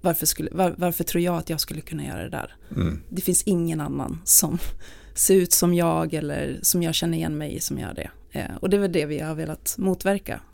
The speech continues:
Speaker 2: Mm.
Speaker 1: liksom, ge
Speaker 2: Mm.
Speaker 1: något annat.
Speaker 2: Och då är det det kreativa, skapande spelandet som är, liksom, grunden.
Speaker 1: Mm.
Speaker 2: Men, eh, pratar ni även om, liksom, problematiken på kollorna, till exempel?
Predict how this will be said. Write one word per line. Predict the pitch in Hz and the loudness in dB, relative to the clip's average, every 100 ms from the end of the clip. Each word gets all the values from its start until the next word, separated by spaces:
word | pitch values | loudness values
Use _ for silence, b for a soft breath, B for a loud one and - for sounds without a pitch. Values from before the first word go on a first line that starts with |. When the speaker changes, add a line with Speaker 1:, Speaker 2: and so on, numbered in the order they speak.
| - | -4
Speaker 2:
Mm. | 92 | -2
Speaker 1:
liksom, | - - - - | -2 -6 -12 -12
ge | - 185 | 0 4
Speaker 2:
Mm. | 175 | 4
Speaker 1:
något | 175 | 0
annat. | 170 175 180 - - - - _ B B B _ | -2 -2 -4 -8 -14 -14 -20 _ B B B _
Speaker 2:
Och | - | 4
då | 107 | 8
är | 110 | 8
det | 101 | 8
det | 92 | 6
kreativa, | 90 113 107 95 92 85 85 80 | 4 4 6 6 4 6 4 2
skapande | - 90 - 95 90 85 80 | 4 2 4 4 6 6 4
spelandet | 82 - 90 87 87 85 - | 2 4 6 6 6 4 2
som | 87 | 4
är, | 82 82 82 - - | 4 2 0 0 -4
liksom, | - - 87 | -4 0 4
grunden. | 90 110 123 113 135 - - | 8 8 8 6 4 0 0
Speaker 1:
Mm. | 202 190 190 - - | 2 2 0 -8 0
Speaker 2:
Men, | 196 180 _ _ | 2 2 _ _
eh, | 82 - _ - - _ _ | -2 -2 _ -12 -12 _ _
pratar | 110 95 - _ 131 | 6 6 2 _ 4
ni | 143 143 | 6 6
även | 117 87 85 - | 6 6 2 4
om, | 123 127 101 80 78 76 _ _ _ | 4 6 6 4 2 -2 _ _ _
liksom, | - 90 82 - _ | 2 4 4 0 _
problematiken | - 90 90 85 - 127 117 - 90 82 - - _ _ | 4 6 6 4 6 6 6 4 4 4 0 -6 _ _
på | - 90 | 2 2
kollorna, | - 90 90 - 85 | 4 4 4 2 2
till | 87 | 2
exempel? | 90 - - - - | 2 2 2 2 -2